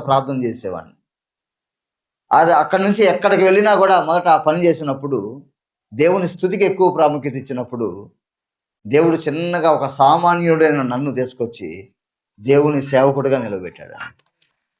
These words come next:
హల్లెలూయా. నా పని ఒకటే, ఏదైనా ఎక్కడైనా స్టార్ట్ చేయమంటే ముందు దేవుణ్ణి స్తుతించటం, తర్వాత ప్రార్థించటం.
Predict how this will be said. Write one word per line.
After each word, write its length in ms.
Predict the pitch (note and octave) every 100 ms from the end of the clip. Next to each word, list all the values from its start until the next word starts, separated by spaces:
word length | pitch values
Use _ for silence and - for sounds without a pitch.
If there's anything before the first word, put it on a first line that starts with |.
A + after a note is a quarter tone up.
| _ _ _ _ _ _ _ _ _ _
హల్లెలూయా. 420 | C3+ D3 D#3 E3+ C#3+ - _ _ _ _ _ _ _ _ -
నా 100 | D3+
పని 220 | E3 F#3+
ఒకటే, 260 | G#3+ G#3 G3 D#3
ఏదైనా 300 | F3 F#3+ G3 F#3
ఎక్కడైనా 320 | F3+ F3+ E3+
స్టార్ట్ 280 | - D#3+ D#3
చేయమంటే 340 | E3 D#3 E3+
ముందు 280 | D3+ E3 G3 A3 _ _ _ _ _ _ _ -
దేవుణ్ణి 420 | G#2 C#3+ D3 C#3
స్తుతించటం, 640 | C#3 C#3 B2+ B2 A#2 A#2 G#2+ G2
తర్వాత 280 | A2+ B2 C3+ D#3 - _ _ _ _ _ _ -
ప్రార్థించటం. 580 | A#2+ G#2 A2 - G#2+